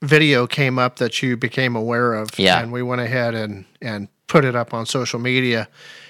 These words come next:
Speaker 1: and, uh, got a lot of response out of that.
Speaker 2: It
Speaker 1: This
Speaker 2: did.
Speaker 1: was the one where the, the one guy
Speaker 2: So
Speaker 1: is
Speaker 2: basically, I'll, I'll run the, uh, listeners through it real quick. There was a, uh, a gentleman who was in his car pulling out of a gas station.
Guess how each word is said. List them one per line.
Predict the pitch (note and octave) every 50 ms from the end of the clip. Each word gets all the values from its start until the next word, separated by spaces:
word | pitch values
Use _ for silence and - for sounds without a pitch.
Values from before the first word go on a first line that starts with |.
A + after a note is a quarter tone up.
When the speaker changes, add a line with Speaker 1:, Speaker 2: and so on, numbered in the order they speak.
| - _ _
Speaker 1:
and, | B2+ A#2+ A2+ A2 A2 G#2+ G#2+
uh, | A2+ A2 G#2+ G#2+ A2
got | B2 - C#3 C#3
a |
lot | C#3+ C#3 C#3 C3
of | B2+ A#2+
response | A#2+ A#2 - - _ B2+ B2 B2 B2+ - -
out | C3 A#2 A2 G#2+
of | G#2+ G#2+
that. | - G2 G2 G#2+
Speaker 2:
It | G#2+ G2
Speaker 1:
This | - A#2 A2
Speaker 2:
did. | F#2 E2+
Speaker 1:
was | C#3 B2+ - -
the | - C3
one | B2+ C3+ C#3 C#3 C#3 C#3
where | C3+ C3 C3 B2+ B2+ B2
the, | B2 B2 A#2+ A2+ A2+ G#2+ G2+ _ _ - - - - - - - - _ _ _ _ _ _ _ _ _ _
the | - B2
one | A#2 D3 E3+ G3+ G#3
guy | G3+ G3+ G3+ G3 G3 G3 F#3+ F#3+ F#3+ F#3+ F#3+ F#3+ F#3+ F#3+ F#3+ F#3+ F#3+ G3 G3+ -
Speaker 2:
So | D#3 D#3 C#3+
Speaker 1:
is | C3+ C3 B2+ - - - - - A#2+ A2 F#2+
Speaker 2:
basically, | - E3 F3+ E3+ - - C#3
I'll, | C3 B2+ C3 B2 A2+
I'll | A#2+ B2+
run | A#2+ B2 B2+ B2+ B2 A#2+
the, | A#2 A2 G#2 G2
uh, | F#2+ F#2
listeners | G2 G#2+ - - A2 G2 F#2
through | - - G#2+ G2
it | E2+
real | F2 F2+ F2
quick. | E2+ - A2 G2+ G2 - - - - - _ _
There | - G#2 G#2 G2+
was | G2+ G#2 G#2 G2+ G2 F#2 G2
a, | G2 F#2+ F2+ F2+ F2+ F2
uh, | F2 E2+ F2 F2 F2 E2 -
a | - G2
gentleman | G2 - A#2+ C3+ C#3+ C#3 C3+ C3 B2
who | A#2 G#2
was | G2+ G2 F2+ -
in | G2 G2+
his | G#2+ A2 G2 -
car | - - - - C#3 C3+ A2+ A2 A2 A2
pulling | - - - G#2+ G#2+ A2+ A2+
out | A2+ A#2
of | A#2+
a | A#2+ A2
gas | G#2+ G2+ F#2 F2+ F2+
station. | - - F#2 F#2 F#2 - G2+ G2 G#2+